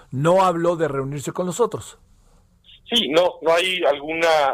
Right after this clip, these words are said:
Speaker 2: algún viso de reunión con, con estos gobernadores aliancistas. Solamente, eh, ellos, eh, la goberna-, la secretaria de Gobernación dijo que solamente habrá reunión con los gobernadores que están integrados en la Alianza Federalista y aquellos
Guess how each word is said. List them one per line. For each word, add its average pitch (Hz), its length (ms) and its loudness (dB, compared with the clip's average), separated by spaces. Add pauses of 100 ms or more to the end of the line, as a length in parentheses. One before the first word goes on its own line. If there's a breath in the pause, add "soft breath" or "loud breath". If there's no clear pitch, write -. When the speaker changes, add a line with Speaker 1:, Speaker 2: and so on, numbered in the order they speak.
(200)
Speaker 2:
algún 143 280 -2
viso 160 240 -6
de 135 120 2
reunión 127 360 0
con, 127 300 0 (320 loud breath)
con 131 160 2
estos 143 260 -4
gobernadores 123 600 2 (100)
aliancistas. 131 580 -2
Solamente, 151 520 0 (440 loud breath)
eh, 120 320 2
ellos, 147 220 0 (200)
eh, 120 240 4
la 117 80 4
goberna-, 127 380 -2
la 117 580 2 (320 loud breath)
secretaria 143 340 0
de 156 60 0
Gobernación 135 300 -4
dijo 160 160 -8
que 147 80 -18
solamente 160 460 0
habrá 127 400 2 (300 loud breath)
reunión 131 580 0 (320 loud breath)
con 208 280 2
los - 180 -8
gobernadores 147 540 2 (100)
que 135 80 -8
están 147 280 0
integrados 139 680 0
en 127 160 -6
la 117 80 0
Alianza 143 400 -4
Federalista 135 580 0 (260 loud breath)
y 160 120 0
aquellos 214 360 -2